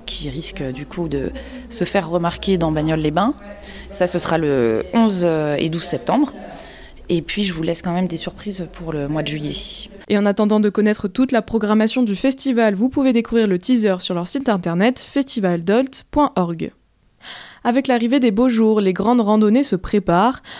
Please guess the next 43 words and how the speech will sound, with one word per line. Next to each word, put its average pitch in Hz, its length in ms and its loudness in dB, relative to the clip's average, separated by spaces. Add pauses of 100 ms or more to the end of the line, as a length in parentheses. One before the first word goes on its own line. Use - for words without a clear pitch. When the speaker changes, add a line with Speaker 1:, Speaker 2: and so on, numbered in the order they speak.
(180)
Speaker 2:
Un 165 80 4
nouveau 185 220 4
site 208 220 0
internet 196 420 2
pour 185 140 0
les 185 120 2
marches 233 400 2
au 185 80 4
long 240 200 4
cours 269 300 2
est 202 80 4
proposé 202 460 2
par 185 180 0
Itinérance 202 560 0
France. - 540 2 (320)
Vous 180 100 0
retrouverez 180 440 2
une 180 140 4
carte 240 280 0
interactive 220 580 2
avec 196 200 2
notamment 233 360 4
la 208 140 2
traversée 269 480 2
du 247 120 2
Massif 185 300 2
central 180 380 0
par 165 200 0
les 151 120 -2
parcs - 400 -2 (340)
ou 180 80 2
encore 180 260 2
le 170 120 2
chemin 262 320 2
de 170 100 2
Stevenson. 202 800 2 (400)
Tous 208 100 0
les 180 100 4
parcours 175 440 0
de 196 80 2
Lozère 226 460 2
sont 208 140 -2
sur 190 220 0